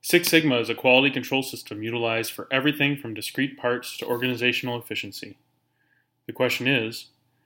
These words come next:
how do you best utilize Six Sigma to reduce web defects? Utilization in the converting industry hinges on applying discrete measures to a continuous product.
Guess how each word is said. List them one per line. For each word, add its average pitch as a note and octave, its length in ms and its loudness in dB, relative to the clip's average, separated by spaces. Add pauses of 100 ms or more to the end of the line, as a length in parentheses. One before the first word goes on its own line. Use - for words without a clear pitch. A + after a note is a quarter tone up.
how B2+ 120 0
do C#3+ 80 4
you D3+ 60 8
best C3 280 4
utilize B2 420 2
Six - 220 -4
Sigma A2 340 -4
to - 120 -10
reduce A2 400 -4
web A2 240 -4
defects? - 680 -12 (1000)
Utilization C#3+ 640 8
in B2+ 80 2
the B2 80 0
converting B2+ 480 0
industry G#2 560 -10 (180)
hinges C#3+ 380 4
on A2+ 140 -2
applying A2+ 420 -6
discrete C3 480 -4
measures A2 440 -6
to A#2 100 -6
a G2 40 -6
continuous A2+ 500 -8
product. - 480 -12